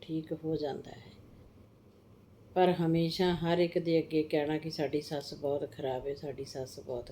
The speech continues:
ਖਰਾਬ ਹੈ।" ਦੇਖੋ, ਖਰਾਬ ਸੱਸ ਨਹੀਂ ਹੁੰਦੀ ਗੀ, ਹਾਲਾਤ ਐਸੇ ਹੋ ਜਾਂਦੇ ਆ। ਕਿਉਂਕਿ ਸੱਸ ਨੇ ਚਾਲੀ ਸਾਲ ਜਾਂ ਪੰਤਾਲੀ, ਪੰਜਾਹ ਸਾਲ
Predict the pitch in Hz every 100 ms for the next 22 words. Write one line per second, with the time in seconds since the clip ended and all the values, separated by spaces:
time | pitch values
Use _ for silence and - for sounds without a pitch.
0 | - 117 117 - - - - - - -
1 | - - 175 175 190 190 160 160 170 175
2 | - 170 - 170 160 165 156 139 139 143
3 | 143 160 - - - - - - - -
4 | - _ - - - 147 147 156 160 151
5 | - 147 139 131 123 - - - - -
6 | - - - - - - 196 220 208 -
7 | 170 160 165 - 202 196 202 202 190 -
8 | - - - - - 170 180 185 185 170
9 | 156 165 175 175 170 170 156 156 156 156
10 | 151 151 147 143 - 147 147 147 151 143
11 | 147 151 156 - 147 139 147 151 151